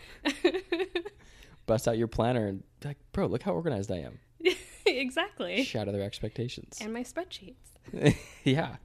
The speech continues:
Speaker 2: you creative spreadsheets.
Speaker 1: <laughs> Yes.
Speaker 2: <laughs> That's cool. So, uh, tell me that. What was the story you're gonna
Speaker 1: Oh, okay. Yeah. So it was just about, um, getting I D'd because, you know, we look like
Speaker 2: Yeah,
Speaker 1: we're
Speaker 2: yeah.
Speaker 1: so young. Uh, so a f-,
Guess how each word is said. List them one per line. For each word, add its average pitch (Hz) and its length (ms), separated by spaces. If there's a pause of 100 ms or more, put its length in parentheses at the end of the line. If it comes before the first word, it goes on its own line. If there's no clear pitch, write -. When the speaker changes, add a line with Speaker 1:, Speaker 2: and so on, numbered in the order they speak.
(140)
Speaker 2:
you 127 140
creative 113 340
spreadsheets. - 560
Speaker 1:
<laughs> 339 300
Yes. 277 340 (560)
Speaker 2:
<laughs> - 540
That's - 180
cool. - 340 (920)
So, 104 300
uh, - 140 (460)
tell 104 180
me 92 120
that. 87 220 (460)
What 110 140
was 107 100
the 104 80
story 101 300
you're 101 120
gonna 104 300 (520)
Speaker 1:
Oh, 311 100
okay. 175 300
Yeah. 190 300
So 269 240
it 254 60
was 294 160
just 294 160
about, 220 420
um, 170 300
getting 226 280
I 196 120
D'd 180 400
because, 185 440 (120)
you 190 100
know, 170 140
we 220 120
look 226 360
like 151 140
Speaker 2:
Yeah, 117 100
Speaker 1:
we're 110 160
Speaker 2:
yeah. 180 80
Speaker 1:
so 165 120
young. 165 300 (380)
Uh, 185 260
so 247 160
a 208 300
f-, 208 160